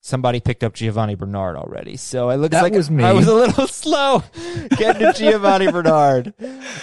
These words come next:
Speaker 1: Oh,
Speaker 2: Um,
Speaker 1: man, how
Speaker 2: tight
Speaker 1: about that?
Speaker 2: end is another position. Like, we've got a lot of potential options.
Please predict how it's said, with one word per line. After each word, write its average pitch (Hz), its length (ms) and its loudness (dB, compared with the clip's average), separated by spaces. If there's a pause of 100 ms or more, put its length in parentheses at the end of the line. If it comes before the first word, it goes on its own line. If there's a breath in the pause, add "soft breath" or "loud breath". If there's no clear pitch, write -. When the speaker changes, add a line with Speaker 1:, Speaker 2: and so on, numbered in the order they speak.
(140 loud breath)
Speaker 1:
Oh, 156 460 6
Speaker 2:
Um, 139 60 4
Speaker 1:
man, 123 240 2
how - 80 2
Speaker 2:
tight 175 100 4
Speaker 1:
about 131 180 2
that? 120 100 -2
Speaker 2:
end 135 760 0
is 120 680 0
another 131 560 0
position. 123 580 -2
Like, 101 280 -2
we've 131 240 0
got 135 320 -2 (120)
a 139 80 0
lot 123 340 0
of 139 180 -4
potential 127 580 -2
options. 120 640 -2